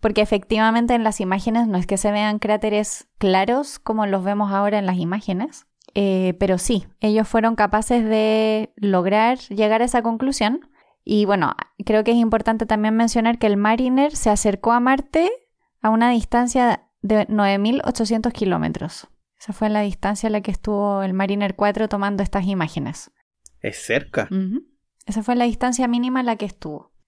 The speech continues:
Speaker 2: Sí, eso es más pequeño que el tamaño de la Tierra, como para tenerlo en, en contexto.
Speaker 1: Ujú.
Speaker 2: Así que estaba bien cerquita.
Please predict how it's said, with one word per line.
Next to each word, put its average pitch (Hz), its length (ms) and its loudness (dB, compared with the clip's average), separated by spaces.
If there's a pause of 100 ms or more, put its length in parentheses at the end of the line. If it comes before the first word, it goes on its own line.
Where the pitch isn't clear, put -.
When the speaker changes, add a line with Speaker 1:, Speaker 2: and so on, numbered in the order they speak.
Speaker 2:
Sí, - 240 -14
eso 127 180 -2
es 127 60 2
más 147 160 2
pequeño 170 500 0
que 165 80 -4
el 147 160 -6
tamaño 156 320 0
de 151 120 2
la 135 120 2
Tierra, 113 400 0 (100)
como 113 220 -10
para 113 220 -2
tenerlo 113 420 -6
en, 110 280 -14 (240)
en 110 100 -10
contexto. - 640 -4 (360)
Speaker 1:
Ujú. 196 420 -8 (300)
Speaker 2:
Así - 200 -12
que 110 120 0
estaba 98 360 -4
bien 104 180 -10
cerquita. 294 560 -6